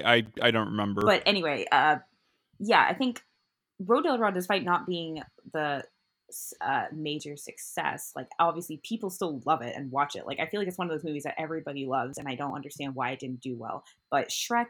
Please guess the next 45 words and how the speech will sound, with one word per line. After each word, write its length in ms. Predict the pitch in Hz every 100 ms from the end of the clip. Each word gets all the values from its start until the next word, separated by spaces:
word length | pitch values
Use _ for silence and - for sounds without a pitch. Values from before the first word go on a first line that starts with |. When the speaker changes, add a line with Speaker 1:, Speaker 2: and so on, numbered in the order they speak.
| -
Speaker 2:
is 180 | 175 165
when 140 | 165
Speaker 1:
Yeah. 60 | 151
Speaker 2:
it 80 | 139
really 380 | 147 151 147 151 -
kind 160 | 147
of 200 | 139 135 - _ _ _ _ _ _ _ - -
found 280 | 151 143 147
its 140 | 139
stride. 580 | - - 135 143 151 180 - _ _ _ _
Um, 420 | 147 143 135 135 - _
Speaker 1:
Yeah, 260 | 131 113 127
Speaker 2:
and 340 | 160 151 143 131
Speaker 1:
with, 260 | 123 117 -
with 180 | 139 -
their, 300 | 135 123 120 - 135
'cause 160 | 160 147
I 100 | 151
think 200 | 233 269
that 140 | 392
was 140 | 349
kinda 200 | - 214
like, 200 | 214 196 - 90 - -
like, 140 | 143
one 140 | 147
of 60 | 147
their 120 | 139
first, 500 | 120 - 117 131 -
like, 220 | 131 117 -
three 580 | - - 117 123 135
D 500 | 110 117 143 127 110 107
animated 580 | 107 104 101 101 98
movies. 520 | 95 98 92 92 92 101
Like, 160 | 101 95
this 340 | 101 117 -
and 140 | 110
Ice 340 | 98 101 107 -
Age 340 | 110 107 101
were, 80 | 104
were 140 | 92 98
kinda, 240 | - 107
like, 220 | 104 101 -
the 80 |
first 460 | 98 - 107 107 -
of 300 | 101 95 92